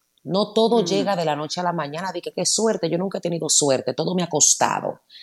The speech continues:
Speaker 1: Ahora,
Speaker 2: Pero estudiaste, que es lo
Speaker 1: sí,
Speaker 2: que me,
Speaker 1: sí.
Speaker 2: me parece interesante, o sea, que dijiste, eh, eh, viste el potencial.
Speaker 1: Sí, desde que a mí empezaron,
Speaker 2: Y dijiste
Speaker 1: disculpa que te interrumpa, desde que me empezaron a contactar para entrevistarme, yo entendí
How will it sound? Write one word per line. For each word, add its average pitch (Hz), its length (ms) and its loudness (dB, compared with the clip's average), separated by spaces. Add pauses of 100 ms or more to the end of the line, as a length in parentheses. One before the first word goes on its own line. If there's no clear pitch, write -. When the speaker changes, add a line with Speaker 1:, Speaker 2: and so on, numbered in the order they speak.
(200)
Speaker 1:
Ahora, 131 520 4
Speaker 2:
Pero 175 120 4
estudiaste, 175 800 4
que 147 120 4
es 185 80 4
lo 214 80 4
Speaker 1:
sí, 156 40 2
Speaker 2:
que 175 80 0
me, 190 220 -2
Speaker 1:
sí. 190 340 4
Speaker 2:
me 214 120 6
parece 165 340 2
interesante, 196 880 -2
o 185 60 -6
sea, 175 220 -2
que 185 180 2
dijiste, 170 640 -4 (400)
eh, - 200 -6
eh, - 140 -8
viste 240 320 4
el 277 140 4
potencial. 180 760 2
Speaker 1:
Sí, 127 460 2
desde 175 420 4
que 196 80 4
a 190 60 6
mí 202 180 6
empezaron, 233 600 6
Speaker 2:
Y - 20 -2
dijiste - 260 -10
Speaker 1:
disculpa 185 440 -2
que 202 80 -4
te 208 60 -4
interrumpa, 170 360 -4
desde 165 380 0
que 175 100 2
me 170 80 0
empezaron 180 580 0
a 269 120 -4
contactar 190 1000 -2 (300)
para - 160 -2
entrevistarme, 160 960 0
yo 165 100 0
entendí 175 800 0